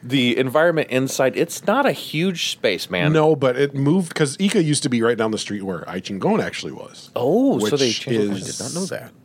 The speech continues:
Speaker 2: a smidge bigger, not by much.
Speaker 1: Okay.
Speaker 2: Ica was real cozy to begin with.
Speaker 1: Yeah.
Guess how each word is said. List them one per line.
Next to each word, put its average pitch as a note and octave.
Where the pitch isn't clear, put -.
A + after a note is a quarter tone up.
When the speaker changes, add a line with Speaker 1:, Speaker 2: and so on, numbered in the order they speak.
Speaker 2:
a -
smidge G#2
bigger, -
not G#2
by G2
much. -
Speaker 1:
Okay. C3
Speaker 2:
Ica C#3+
was G#2+
real G2+
cozy G2+
to F#2
begin F#2
with. E3+
Speaker 1:
Yeah. G2+